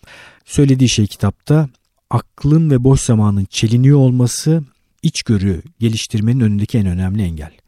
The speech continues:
İçgörüye ihtiyacımız var bir şeyler geliştirmek için. Fikirlerle ilgili de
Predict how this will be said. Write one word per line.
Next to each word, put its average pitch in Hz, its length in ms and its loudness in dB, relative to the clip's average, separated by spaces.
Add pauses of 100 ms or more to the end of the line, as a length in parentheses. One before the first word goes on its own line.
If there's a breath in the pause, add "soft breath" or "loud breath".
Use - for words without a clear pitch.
İçgörüye 107 420 0
ihtiyacımız 82 540 -8
var 82 140 -10
bir 80 40 -10
şeyler 80 260 -8
geliştirmek 76 520 -14
için. - 240 -20 (280)
Fikirlerle 185 640 2
ilgili 135 300 0
de 175 180 0